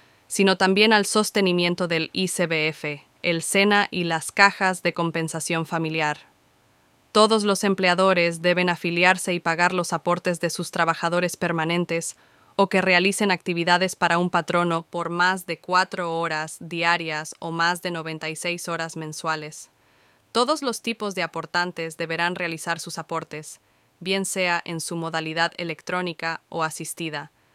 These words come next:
según lo contemplado en el Decreto mil novecientos noventa de dos mil dieciséis. ¿Quiénes se pueden afiliar a las cajas de compensación? Trabajadores dependientes, trabajadores independientes, empleados del servicio doméstico,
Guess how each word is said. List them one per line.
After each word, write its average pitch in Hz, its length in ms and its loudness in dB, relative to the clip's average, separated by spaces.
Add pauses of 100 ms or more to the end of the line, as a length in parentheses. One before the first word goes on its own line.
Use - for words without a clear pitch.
según 208 380 0
lo 220 100 -2
contemplado 175 800 -2
en 170 160 -6
el 160 120 -6
Decreto 165 500 -6
mil 175 260 -4
novecientos 165 560 -8
noventa 156 580 -8 (140)
de 170 120 -6
dos 160 220 -8
mil 160 160 -6
dieciséis. 160 680 -12 (520)
¿Quiénes 302 360 -6
se 202 120 -10
pueden 185 380 -8
afiliar 160 460 -10
a 160 60 -12
las 156 160 -14
cajas 170 240 -10
de 160 80 -12
compensación? 156 640 -16 (460)
Trabajadores 214 500 -6
dependientes, 175 680 -12 (440)
trabajadores 175 500 -10
independientes, 165 760 -14 (220)
empleados 180 480 -6
del 175 100 -10
servicio 170 340 -14
doméstico, 160 520 -16